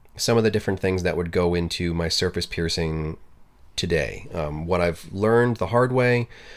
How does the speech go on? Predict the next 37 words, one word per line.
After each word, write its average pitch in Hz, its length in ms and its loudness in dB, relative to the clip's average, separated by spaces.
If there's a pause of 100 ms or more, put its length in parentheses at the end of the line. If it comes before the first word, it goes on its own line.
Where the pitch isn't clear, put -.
(140)
the 90 80 -2
things 95 300 0
that 90 100 2
I've 85 140 0
maybe 90 260 0
done 82 580 0 (120)
not 92 260 -2
so - 160 0
well, 87 300 2
and 85 80 0
the 82 60 -2
things 85 240 -2
that 80 100 -2
I've 78 100 -2
gotten 78 280 -2
better 78 280 0
at 76 120 -2
over 76 180 -8
time. 104 500 0 (380)
And 82 160 0
I - 20 2
wanted 85 220 2
to 82 80 0
get 80 140 -2
your 82 200 2
perspective 71 840 -6
on 73 440 0 (340)
surface - 340 2
piercings 76 340 -4
also. 76 600 -2 (460)
Um, 76 640 -8 (360)
do 110 120 -2
you 117 160 2
offer 151 300 2
surface 170 340 -2
piercings, 160 580 -2
or 110 640 4